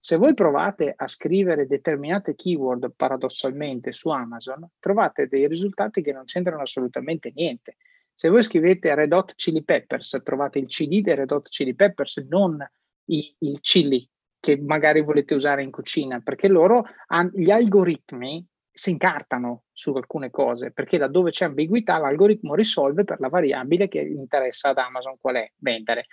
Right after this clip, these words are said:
Quindi se la gran parte delle persone che cerca Red Hot Chili Peppers vuole il C D, Amazon farà vedere il C D a tutti. Ma se io sto cercando il, il pepper, il peperoncino, io non voglio vedere il C D, io voglio vedere il peperoncino. Io non sarei entrato in un negozio di dischi, sarei entrato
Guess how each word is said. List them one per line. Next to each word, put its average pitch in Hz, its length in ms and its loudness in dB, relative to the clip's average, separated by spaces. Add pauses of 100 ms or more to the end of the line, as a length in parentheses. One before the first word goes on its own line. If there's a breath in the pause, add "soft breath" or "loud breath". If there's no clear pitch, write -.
(220 loud breath)
Quindi 135 360 2
se 147 240 2
la 202 80 4
gran 190 200 2
parte 180 280 0
delle 175 180 0
persone 170 400 -2
che - 100 -10
cerca - 320 -2
Red 123 140 -2
Hot 156 200 -2
Chili 151 260 -4
Peppers 135 580 -2
vuole 131 300 2
il 127 60 -8
C - 180 0
D, 165 220 2
Amazon 139 360 -2
farà - 160 -14
vedere 120 240 -6
il 117 80 -8
C 131 140 -10
D 127 80 -4
a 117 80 -2
tutti. - 360 -2 (380)
Ma 135 120 -6
se 147 120 0
io 202 100 6
sto 233 160 0
cercando 170 680 0
il, 170 340 -4
il 151 360 -6
pepper, 165 560 -2 (140)
il 151 160 -6
peperoncino, 165 960 0 (440)
io 196 140 6
non 156 140 0
voglio 190 220 6
vedere 139 240 2
il 120 80 -10
C - 160 -8
D, 135 60 -10
io 139 180 0
voglio 156 180 0
vedere 143 220 0
il 160 60 -2
peperoncino. 135 720 -4
Io 190 100 4
non 156 140 0
sarei 196 240 2
entrato 135 320 -4
in 135 80 0
un 131 60 -18
negozio 131 360 2
di 127 140 -2
dischi, 131 340 -6
sarei 123 280 2
entrato 151 440 -2